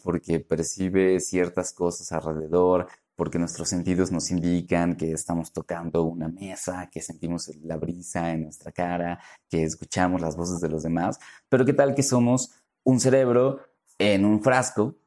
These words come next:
que está de alguna manera conectado a una computadora que está recibiendo señales, ¿no? Y que realmente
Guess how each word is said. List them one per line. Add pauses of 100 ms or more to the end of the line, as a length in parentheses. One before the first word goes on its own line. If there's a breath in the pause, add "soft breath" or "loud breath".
(120)
que
está
de
alguna
manera
conectado
a
una
computadora
que
está
recibiendo
señales,
¿no?
Y
que
realmente